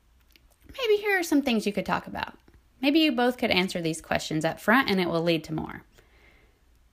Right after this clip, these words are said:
Who first taught you about sex and how did that experience go? I think that's a good one that's not super threatening. Maybe you could ask, "What expectations did you have about sex coming into marriage?"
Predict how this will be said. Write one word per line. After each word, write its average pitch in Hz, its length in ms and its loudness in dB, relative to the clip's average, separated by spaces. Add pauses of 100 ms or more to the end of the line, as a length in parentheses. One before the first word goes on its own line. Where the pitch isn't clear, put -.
(500)
Who 427 160 6
first 349 360 2
taught - 260 0
you 196 120 0
about 175 300 0
sex - 500 -4 (120)
and 190 160 0
how 170 180 2
did 170 120 -2
that 156 140 0
experience 147 640 -6
go? - 300 -6 (600)
I 440 40 -14
think 523 200 -4
that's 453 200 2
a 415 80 2
good 370 160 2
one 220 180 4
that's 180 220 -2
not 220 220 0
super 196 300 -2
threatening. 226 560 2 (1300)
Maybe 254 260 4
you 269 120 4
could 262 140 2
ask, 226 580 4 (180)
"What 202 340 4
expectations 208 1120 -2
did 170 220 0
you 170 100 -2
have 170 180 0
about 160 280 0
sex - 460 -2
coming 180 320 2
into 170 300 -2
marriage?" - 840 -2